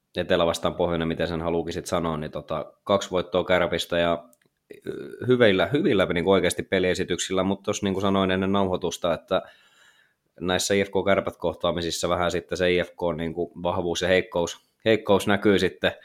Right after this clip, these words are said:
näkyy sitten enemmän, että Kärpätkin tykkää pelata tämmöstä,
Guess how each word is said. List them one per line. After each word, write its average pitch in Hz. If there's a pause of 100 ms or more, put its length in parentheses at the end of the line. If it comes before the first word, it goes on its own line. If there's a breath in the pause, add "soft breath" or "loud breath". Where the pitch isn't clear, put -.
(540 soft breath)
näkyy 104
sitten 95
enemmän, 92
että -
Kärpätkin 92
tykkää 92
pelata 90
tämmöstä, 87